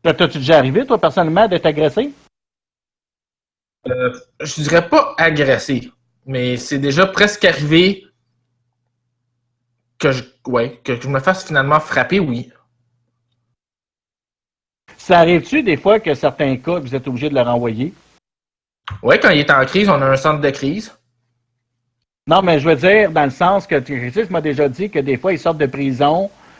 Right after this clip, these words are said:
Speaker 1: puis ils s'en viennent de la réinsertion, mais ça arrive-tu des fois que vous êtes obligé de les renvoyer en dedans direct ?
Speaker 2: Euh, oui, mais je te dirais que ça, moi, en dix ans, c'est arrivé une seule fois.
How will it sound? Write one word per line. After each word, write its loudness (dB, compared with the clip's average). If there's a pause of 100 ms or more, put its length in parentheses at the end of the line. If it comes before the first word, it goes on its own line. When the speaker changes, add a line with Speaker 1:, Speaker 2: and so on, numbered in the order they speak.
(200)
Speaker 1:
puis -2
ils 2
s'en 4
viennent 2
de -2
la 2
réinsertion, -2
mais -4
ça -2
arrive-tu -2
des -2
fois -4
que -4
vous -4
êtes -6
obligé -6
de -2
les -6
renvoyer 2
en 2
dedans 0
direct ? -4 (880)
Speaker 2:
Euh, 8
oui, 2
mais -8
je -12
te -4
dirais -2
que -8
ça, 2 (800)
moi, 4
en -4
dix -10
ans, 2
c'est -4
arrivé -4
une -6
seule -2
fois. -6